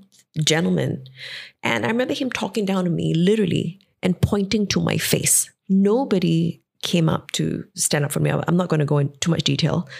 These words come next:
into that, that circumstance, but I remember only one gentleman, and I'll give him credit. His name is Jerry Lim, and I'll ask him to listen to the podcast.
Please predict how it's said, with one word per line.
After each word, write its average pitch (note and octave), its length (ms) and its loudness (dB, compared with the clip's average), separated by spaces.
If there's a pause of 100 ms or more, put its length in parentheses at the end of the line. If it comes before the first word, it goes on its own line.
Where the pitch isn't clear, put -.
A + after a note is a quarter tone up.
(160)
into D3 220 2
that, - 320 -4
that - 160 -4
circumstance, C#3+ 640 0
but D3+ 500 -4
I F3+ 60 0
remember F#3 320 2
only B3+ 220 2
one F3+ 320 2
gentleman, D#3 320 2
and E3+ 120 2
I'll D#3 120 2
give D#3 160 -2
him E3 100 2
credit. D#3+ 240 0
His E3+ 120 -2
name D3+ 120 4
is C#3+ 100 4
Jerry D3 280 2
Lim, D#3 240 2
and C#3 100 2
I'll C#3 320 0
ask - 240 -2
him F3 80 2
to F3 140 0
listen D#3+ 260 0
to - 60 0
the A3+ 80 0
podcast. F#3 520 0